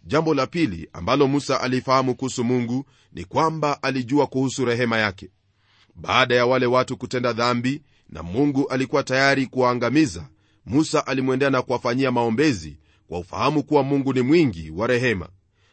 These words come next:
Alitumaini katika rehema zake za milele. Ni kweli kwamba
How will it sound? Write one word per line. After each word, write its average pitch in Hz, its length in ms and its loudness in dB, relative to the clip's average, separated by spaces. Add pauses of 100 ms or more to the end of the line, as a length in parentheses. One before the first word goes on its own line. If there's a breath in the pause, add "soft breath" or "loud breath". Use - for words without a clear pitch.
Alitumaini 90 600 -4
katika 127 360 -4
rehema 127 300 0
zake 123 520 -2 (180)
za 117 160 -2
milele. 135 440 0 (580 soft breath)
Ni 104 100 -8
kweli 170 260 2
kwamba 120 460 0